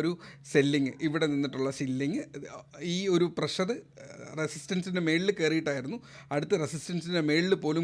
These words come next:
കയറാൻ പറ്റാണ്ട് ഒരു ട്രെൻഡ് റിവേഴ്സൽ ക്യാൻഡിൽ അവിടെ ക്രിയേറ്റ് ചെയ്തിട്ടുണ്ടായിരുന്നു. So വീക്ക്നെസ്, വീക്ക്നെസ് അവിടെ സ്റ്റാർട്ട് ചെയ്യുന്നു. ഇല്ലെങ്കിൽ ഈ വന്ന മാർക്കറ്റിൻ്റെ ഇത്രയും വലിയൊരു ഗ്യാപ്പ് അപ്പ് എന്ന് പറയുന്നൊരു സംഭവത്തിൽ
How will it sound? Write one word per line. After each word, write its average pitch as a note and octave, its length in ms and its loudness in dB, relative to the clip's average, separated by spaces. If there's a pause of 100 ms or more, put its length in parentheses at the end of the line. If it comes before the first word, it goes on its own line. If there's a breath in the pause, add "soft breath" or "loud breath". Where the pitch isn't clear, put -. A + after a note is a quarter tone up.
കയറാൻ D3 320 2
പറ്റാണ്ട് C#3 400 0
ഒരു D#3+ 160 -2
ട്രെൻഡ് D3+ 300 -2
റിവേഴ്സൽ C3+ 500 -2
ക്യാൻഡിൽ C#3+ 340 -2
അവിടെ C3 200 -8 (380 loud breath)
ക്രിയേറ്റ് D#3 440 4
ചെയ്തിട്ടുണ്ടായിരുന്നു. B2 720 -4
So F#3 80 0 (340)
വീക്ക്നെസ്, G3 800 -2 (260)
വീക്ക്നെസ് F3+ 460 -4
അവിടെ D#3 240 -2
സ്റ്റാർട്ട് C#3+ 300 -2
ചെയ്യുന്നു. D#3+ 280 2
ഇല്ലെങ്കിൽ E3 260 2 (280 loud breath)
ഈ G3+ 220 2 (100)
വന്ന F3 180 4 (140)
മാർക്കറ്റിൻ്റെ E3+ 640 0
ഇത്രയും A3 420 2
വലിയൊരു D#3 300 4 (100)
ഗ്യാപ്പ് E3+ 340 0
അപ്പ് E3 160 -6 (180)
എന്ന് D3+ 220 0
പറയുന്നൊരു C#3+ 440 -2
സംഭവത്തിൽ C3+ 460 -2